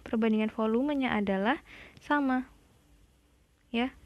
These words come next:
dua banding empat banding tujuh. Kemudian, dari persamaan Gay-Lussac atau hukum Gay-Lussac, perbandingan volume juga menunjukkan perbandingan koefisien.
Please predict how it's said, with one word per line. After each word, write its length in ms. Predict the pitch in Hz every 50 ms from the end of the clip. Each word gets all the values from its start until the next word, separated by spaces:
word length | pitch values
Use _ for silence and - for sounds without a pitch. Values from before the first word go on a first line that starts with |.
| -
dua 480 | 226 214 214 202 196 196 196 196 226 285
banding 560 | 302 262 226 220 214 214 214 226 269 294 285
empat 480 | 277 269 262 254 - 202 196 208 240 - - - - - - - - - - - - - - -
banding 480 | - 220 214 208 202 196 214 240 285 - - - - - -
tujuh. 400 | 226 214 185 - 196 180 180 170 - - - - - - - - - - - - - - - -
Kemudian, 720 | - 220 214 214 208 196 196 190 196 202 247 294 320 - - - - - - - - - - -
dari 320 | 226 226 226 254 302 311
persamaan 720 | - 294 262 254 - - 233 226 220 220 - 247 262 269
Gay-Lussac 640 | 247 240 233 226 233 254 285 - - - 208 226 - - - - - - - -
atau 240 | 233 226 - - 240
hukum 400 | 226 226 226 - - 285 285 269
Gay-Lussac, 640 | 240 214 208 214 240 269 - - - 202 214 233 - - - - - - - - - - - - - - - _ - - - - - - - _ - - - - - - - - - - - - - - - - - - - - - -
perbandingan 560 | 294 302 262 247 226 220 220 220 220 226 -
volume 320 | - 311 302 269 254 254
juga 240 | 233 220 202 196 220
menunjukkan 720 | 226 226 220 214 208 208 - 277 277 - 240 226 226 233 -
perbandingan 640 | - 220 214 202 202 196 190 190 208 226 240 240
koefisien. 1400 | - 240 262 311 349 - - - - - - - - - - - 240 233 - 254 254 - - - 247 233 202 196 196